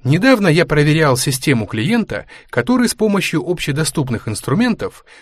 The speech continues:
добавил двухфакторную аутентификацию Google на свой веб-сайт, подключенный к V P N-сервису. Я сумел обойти ее,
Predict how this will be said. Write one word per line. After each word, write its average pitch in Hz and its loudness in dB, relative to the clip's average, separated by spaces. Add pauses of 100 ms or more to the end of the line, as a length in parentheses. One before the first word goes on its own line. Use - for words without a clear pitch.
(100)
добавил 202 2
двухфакторную 127 -2
аутентификацию 123 -2
Google 226 2
на 117 0
свой 233 -2
веб-сайт, 185 -2
подключенный 202 -2
к - -12
V 123 0
P 117 -6
N-сервису. - -6 (460)
Я 175 4
сумел 139 4
обойти 107 -2
ее, 214 0